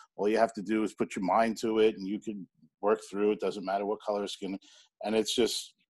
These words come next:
i-, ignoring all of the obstacles, like you said, all the obstacles that are in place, that are still in place. So I think that's really hard. You know, people, people wanna say, "Well, those things happened in, you know, Civil War time. Those, slavery is,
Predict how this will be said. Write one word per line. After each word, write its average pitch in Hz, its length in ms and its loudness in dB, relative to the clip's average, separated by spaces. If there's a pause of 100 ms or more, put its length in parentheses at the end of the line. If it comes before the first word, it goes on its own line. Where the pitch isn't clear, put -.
(160)
i-, 117 180 2
ignoring 113 680 8
all 101 300 6
of 87 100 2
the 90 120 0
obstacles, 87 560 2
like 87 180 -2
you 107 160 0
said, 82 260 -4
all 95 220 2
the 92 140 -2
obstacles 87 840 0 (440)
that 95 260 4
are 95 160 4
in 87 140 -4
place, 110 280 6
that 107 120 4
are 107 60 6
still 127 400 4
in 110 120 4
place. - 460 -10 (440)
So 98 320 4
I 98 120 10
think 110 240 -2
that's 101 180 2
really 98 220 2
hard. 90 260 6
You 87 60 -6
know, 90 100 -4
people, 98 480 0
people 104 260 -2
wanna 92 420 2 (920)
say, 101 180 2
"Well, 127 200 6
those 123 200 6
things 98 180 -4
happened 90 400 2
in, 82 180 -10
you 87 100 -8
know, 73 240 -10 (120)
Civil 90 340 -2
War 110 300 8
time. 76 380 -4
Those, 80 260 -12
slavery 98 560 -2
is, 82 400 -8